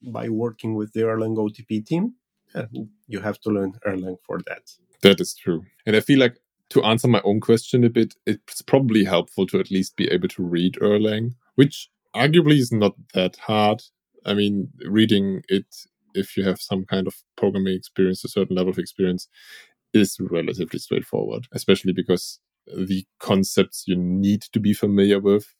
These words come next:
Speaker 2: are pattern matching and the likes, which you already learn from Elixir. So, um, but yeah, I, I've had to read my fair share of Erlang when we're on, for example, working with libraries,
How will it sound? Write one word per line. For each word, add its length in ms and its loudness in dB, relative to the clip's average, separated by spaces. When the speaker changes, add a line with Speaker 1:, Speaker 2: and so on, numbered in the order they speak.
Speaker 2:
are 180 -4
pattern 300 -2
matching 580 -2
and 140 -6
the 60 -4
likes, 420 2
which 260 -4
you 140 2
already 520 0
learn 320 -2
from 200 -10
Elixir. 500 0
So, 600 -2
um, 320 -10
but 200 0
yeah, 340 4
I, 60 2
I've 100 2
had 160 2
to 80 0
read 220 4
my 100 0
fair 220 2
share 280 2
of 140 -6
Erlang 540 2
when 240 -2
we're 120 -4
on, 180 0
for 120 -4
example, 340 0
working 280 -2
with 180 -2
libraries, 640 0